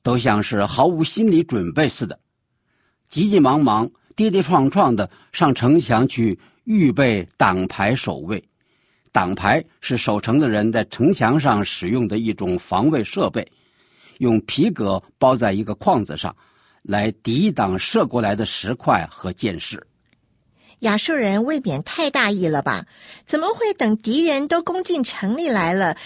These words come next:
Speaker 2: 才集合应战呢？
Speaker 1: 你问得好。经文里虽然没有说出那个原因，但是我们可以猜测，亚述人必定是太过自信了，因为尼尼微城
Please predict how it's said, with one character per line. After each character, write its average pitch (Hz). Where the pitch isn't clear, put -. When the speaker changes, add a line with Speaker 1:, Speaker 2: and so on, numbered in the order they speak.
Speaker 2:
才 233
集 202
合 214
应 247
战 269
呢？ 190
Speaker 1:
你 113
问 113
得 98
好。 80
经 147
文 131
里 98
虽 -
然 131
没 131
有 170
说 143
出 139
那 135
个 117
原 107
因， 175
但 95
是 87
我 104
们 113
可 131
以 117
猜 113
测， -
亚 120
述 175
人 120
必 139
定 127
是 110
太 117
过 101
自 -
信 107
了， -
因 127
为 110
尼 127
尼 135
微 135
城 104